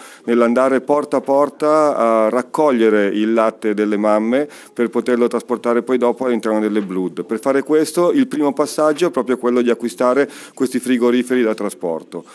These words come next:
Il prossimo passaggio sarà quello di, eh, riuscire a stimolare, eh, delle donazioni per, eh, avere magari, poter acquistare, eh, una macchina,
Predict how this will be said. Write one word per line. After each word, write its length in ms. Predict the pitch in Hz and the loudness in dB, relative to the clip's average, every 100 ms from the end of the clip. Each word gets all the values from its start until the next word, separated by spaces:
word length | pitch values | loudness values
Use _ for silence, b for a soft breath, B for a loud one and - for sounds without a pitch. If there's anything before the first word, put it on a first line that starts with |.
| B - | B -8
Il 120 | 113 | 0
prossimo 380 | 147 147 139 127 | 2 2 0 2
passaggio 640 | 147 - 131 123 120 143 | 0 2 2 2 2 0
sarà 300 | 143 117 117 | 2 0 0
quello 500 | 123 117 117 123 135 | 2 2 2 2 0
di, 240 | 110 113 | 2 2
eh, 160 | 110 107 | 4 4
riuscire 400 | 110 113 147 135 | 2 0 0 0
a 40 | |
stimolare, 800 | - 127 120 127 120 120 123 135 131 B B | -2 -2 0 2 2 2 2 -2 -4 B B
eh, 140 | 110 110 | -6 -2
delle 200 | 117 117 | 0 2
donazioni 800 | 120 127 131 143 135 131 147 147 | 2 0 0 0 0 2 2 2
per, 340 | 123 117 110 | 2 2 4
eh, 60 | 110 | 4
avere 800 | 107 104 104 110 117 117 113 | 4 2 2 0 2 2 2
magari, 480 | 110 110 110 113 123 | 0 0 2 2 0
poter 280 | 123 120 123 | -2 0 0
acquistare, 960 | 113 135 127 - 120 107 110 123 127 - | 0 -2 -2 0 2 2 2 2 2 0
eh, 360 | 104 104 104 | 0 0 0
una 320 | 104 113 117 | 0 0 0
macchina, 680 | 123 113 110 - 117 123 | 2 2 0 -4 0 0